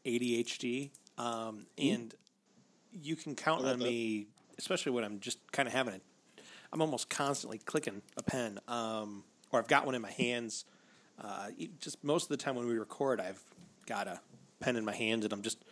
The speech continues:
Speaker 1: you know, doing one of the, one of these or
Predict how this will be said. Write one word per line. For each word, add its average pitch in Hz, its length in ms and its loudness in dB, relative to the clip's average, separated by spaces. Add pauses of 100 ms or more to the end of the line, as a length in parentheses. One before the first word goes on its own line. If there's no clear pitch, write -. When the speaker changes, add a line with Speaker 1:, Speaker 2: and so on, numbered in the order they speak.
(380)
Speaker 1:
you 147 80 2
know, 135 120 6
doing 131 240 8
one 123 120 4
of 113 80 0
the, 170 720 0 (280)
one 95 120 -8
of 90 80 -12
these 113 960 2
or - 220 -6